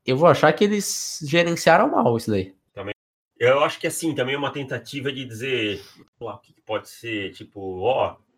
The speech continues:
Speaker 2: nós não estamos tão interessados em quarterback, então, tipo, ninguém, não precisa se matar pra subir pro quarterback, vai sobrar mais pra baixo, e aí
Speaker 1: Aham.
Speaker 2: chegar na pick deles,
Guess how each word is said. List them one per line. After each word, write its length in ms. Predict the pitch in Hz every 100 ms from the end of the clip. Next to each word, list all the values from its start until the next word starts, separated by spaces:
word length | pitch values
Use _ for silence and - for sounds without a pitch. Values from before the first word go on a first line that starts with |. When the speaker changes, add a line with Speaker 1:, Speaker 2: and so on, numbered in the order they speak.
| _ _ -
Speaker 2:
nós 100 | 107
não 140 | 123
estamos 360 | 147 - 139 139
tão 120 | 139
interessados 500 | 135 131 123 131 123
em 60 | 123
quarterback, 720 | 120 - 101 113 117 - 92
então, 500 | 82 107 104 104 90 - _ _ _ _
tipo, 560 | - - 135 113 98 78 _ _ _ _ _ _
ninguém, 480 | 113 117 107 131 -
não 140 | 139 123
precisa 280 | 147 156
se 140 | 156 160
matar 460 | 143 123 - 156
pra 120 | 151 143
subir 280 | 127 143
pro 100 | 135
quarterback, 460 | 117 123 113 135 143
vai 100 | 139
sobrar 320 | - 127 135
mais 140 | 135 -
pra 160 | 127
baixo, 560 | 127 - 127 117 - 110
e 160 | 107
aí 120 | 107 104
Speaker 1:
Aham. 480 | 117 120 113 117
Speaker 2:
chegar 260 | - 117 120
na 80 | -
pick 260 | - -
deles, 580 | 104 123 120 107 - -